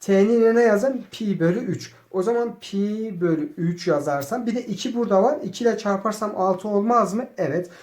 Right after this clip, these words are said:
O zaman V eşittir on çarpı, sevgili arkadaş, sinüs arkadaşlar pi bölü altı nedir?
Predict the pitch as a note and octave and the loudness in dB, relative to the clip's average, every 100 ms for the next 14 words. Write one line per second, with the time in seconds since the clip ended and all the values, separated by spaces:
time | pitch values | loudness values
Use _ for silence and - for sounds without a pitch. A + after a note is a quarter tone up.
0 | - G#3+ G#3 A#3 G#3+ G3 A3 A3 F3 G3+ | -6 -2 2 2 2 2 2 2 -2 -6
1 | F3 D#3+ D#3+ F#3 G3+ G#3+ F3 C#3+ F#3 F#3 | -8 -8 0 2 2 0 -4 -4 -4 -6
2 | - - - G3 F3+ A#3 A3+ A3 F#3+ F3+ | -8 -10 0 0 2 0 0 0 -4 -4
3 | - - A#3+ A#3+ A#3 - _ _ _ _ | -12 -8 -6 -6 -8 -18 _ _ _ _
4 | _ - E3 E3+ G#3 F#3 D3+ - A#3 A3 | _ -6 -4 -4 -8 -6 -8 -8 -8 -2
5 | F#3 F#3+ A#3 E3+ E3 - C4+ C#4 - - | 0 2 4 2 -2 -2 -6 -6 -16 -4
6 | F3 B3+ B3+ B3+ | 2 2 2 -4